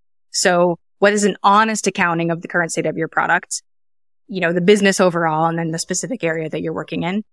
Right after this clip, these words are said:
What works, what doesn't work? What a, what are your customers saying?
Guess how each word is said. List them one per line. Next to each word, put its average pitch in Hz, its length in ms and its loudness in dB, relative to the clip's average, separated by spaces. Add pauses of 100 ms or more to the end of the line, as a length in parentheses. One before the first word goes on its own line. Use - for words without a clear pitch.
(300)
What 185 180 2
works, 208 360 2
what 185 120 4
doesn't 175 280 2
work? 175 400 2
What 180 220 0
a, 170 320 2 (960)
what 185 180 4
are 180 100 2
your 175 160 2
customers 175 460 -4
saying? 170 460 -2